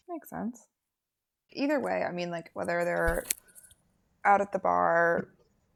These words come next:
and it's late at night or if they're out on the boat in the middle of the ocean, like, it's all around, like, there's so many different things that could happen. Like,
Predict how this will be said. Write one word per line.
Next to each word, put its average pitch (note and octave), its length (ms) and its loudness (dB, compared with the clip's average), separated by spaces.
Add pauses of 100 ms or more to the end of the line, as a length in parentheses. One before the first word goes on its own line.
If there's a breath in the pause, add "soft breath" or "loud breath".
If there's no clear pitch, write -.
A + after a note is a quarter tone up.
(160)
and F#3 120 -2
it's F3+ 140 -6
late E3 260 2
at E3 120 -4
night E3 320 -4
or F3 180 4
if E3 140 -4
they're E3 180 -2
out D#3+ 200 0
on D#3+ 100 -4
the D#3+ 80 -6
boat D#3+ 360 -2 (280)
in F3+ 80 -4
the E3 60 -4
middle E3 220 -2
of D#3 120 -4
the - 100 -4
ocean, - 460 -6
like, E3+ 180 -6
it's - 400 -8 (160)
all F#3+ 240 4
around, D3+ 420 0
like, C#3 380 -6
there's F#3+ 240 -6
so F#3 160 0
many E3+ 180 -4
different F3 300 -8
things D#3 220 -10
that - 80 -10
could - 100 -10
happen. - 480 -10 (400 soft breath)
Like, G3+ 240 4